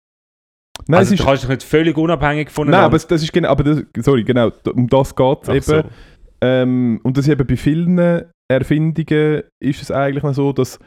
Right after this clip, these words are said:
Speaker 1: man sagt, bei vielen Sachen, es ist, oder auch bei so wissenschaftlichen Erkenntnissen oder irgendwie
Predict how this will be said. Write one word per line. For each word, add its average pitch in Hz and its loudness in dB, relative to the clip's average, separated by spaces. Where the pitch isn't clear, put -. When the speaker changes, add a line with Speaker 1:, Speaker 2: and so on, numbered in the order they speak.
Speaker 1:
man 120 -2
sagt, 127 0
bei 117 -4
vielen 139 0
Sachen, 135 0
es 120 -2
ist, - -4
oder 120 2
auch 123 2
bei 120 0
so 113 2
wissenschaftlichen 131 0
Erkenntnissen 120 0
oder 110 -2
irgendwie 110 0